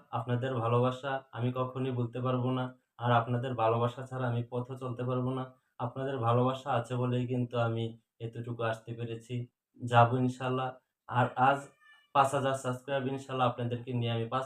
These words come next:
লাখ সাবস্ক্রাইবার পর্যন্ত চলে যাবো ইনশাআল্লাহ। তো বন্ধুরা সে পর্যন্ত আপনারা ভালো থাকবেন, পরবর্তী ভিডিও পর্যন্ত আপনারা সুস্থ থাকবেন। আপনারা আমার জন্য দোয়া করবেন যাতে আল্লাহ আমার দেহটাকে সুস্থ রেখে আপনাদের সামনে ভালো,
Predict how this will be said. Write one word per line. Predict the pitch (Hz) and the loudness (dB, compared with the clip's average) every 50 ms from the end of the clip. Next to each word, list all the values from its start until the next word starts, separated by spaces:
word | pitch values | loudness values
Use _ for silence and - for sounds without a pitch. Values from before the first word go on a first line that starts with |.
| - 120 | -4 -6
লাখ | 123 120 - | -8 -8 -6
সাবস্ক্রাইবার | - 117 113 113 - - 123 120 117 113 | -6 -8 -8 -8 -6 -4 -4 -2 -2 -4
পর্যন্ত | 117 - - 117 110 117 113 117 113 113 113 | -6 -6 -10 -12 -10 -8 -8 -8 -8 -8 -10
চলে | 110 110 110 110 104 | -10 -10 -10 -10 -10
যাবো | 110 107 107 | -10 -10 -10
ইনশাআল্লাহ। | 104 104 - - - 98 - - - - - _ _ _ _ _ _ _ _ | -12 -12 -12 -12 -12 -12 -12 -16 -20 -20 -20 _ _ _ _ _ _ _ _
তো | - 143 | 0 2
বন্ধুরা | 127 139 143 143 147 147 147 | 2 2 2 2 2 0 0
সে | 139 - - 139 | -2 -2 -6 -6
পর্যন্ত | 120 147 139 127 143 139 131 135 139 | -6 -4 -6 -4 -4 -6 -4 0 2
আপনারা | 123 120 - 123 120 127 127 127 | 2 2 2 2 2 2 2 2
ভালো | 120 113 113 117 120 120 | 0 -2 -2 -2 -2 -2
থাকবেন, | - 127 127 123 113 127 131 131 131 127 - _ _ _ _ _ _ _ | -2 -2 -2 -2 -2 -2 -2 -4 -4 -8 -12 _ _ _ _ _ _ _
পরবর্তী | 135 131 135 131 143 143 143 - 147 | 0 0 0 0 -2 -4 -6 -6 -4
ভিডিও | 127 123 123 127 139 135 | 0 0 0 0 0 -2
পর্যন্ত | 135 139 127 120 123 131 127 127 127 | -4 -6 -6 -4 -2 -2 -2 0 0
আপনারা | 127 117 - 120 120 127 127 | 0 -2 -2 0 0 0 0
সুস্থ | 123 - 127 - - - | 0 -4 -10 -12 -12 -14
থাকবেন। | 127 - 131 123 120 120 127 127 127 127 123 - | -12 -8 -6 -4 -4 -2 -2 -2 -2 -2 -4 -4
আপনারা | - 139 139 143 143 | -2 2 2 4 6
আমার | 139 135 131 123 | 6 4 4 4
জন্য | 123 131 131 131 135 127 | 2 2 0 0 0 2
দোয়া | 117 123 120 123 | 4 4 4 4
করবেন | 123 - 123 120 117 123 120 117 | 4 2 0 0 0 0 0 0
যাতে | 117 113 - 120 | -2 -2 0 0
আল্লাহ | 117 113 113 120 120 | 0 2 4 4 4
আমার | 113 113 113 107 104 101 - | 4 2 0 0 -2 -8 -12
দেহটাকে | 113 107 110 110 117 113 113 120 | -12 -12 -10 -8 -6 -6 -6 -6
সুস্থ | 117 - 120 120 - - | -8 -8 -10 -10 -8 -6
রেখে | 123 117 120 120 - 123 | -4 -4 -4 -4 -2 -2
আপনাদের | 117 107 113 113 110 117 123 | -2 -2 -2 -4 -4 -4 -4
সামনে | 120 - 117 113 117 117 113 | -6 -6 -8 -6 -4 -4 -4
ভালো, | 113 107 107 110 110 113 113 117 | -4 -4 -4 -4 -2 -4 -4 -4